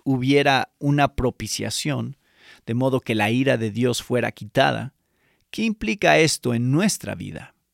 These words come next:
Tres cosas, y las tres son maravillosas.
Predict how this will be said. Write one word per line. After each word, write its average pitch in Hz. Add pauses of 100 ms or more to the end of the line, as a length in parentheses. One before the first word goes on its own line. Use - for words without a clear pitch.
(760)
Tres 165
cosas, 113 (300)
y 120
las 98
tres 165 (240)
son 120
maravillosas. 98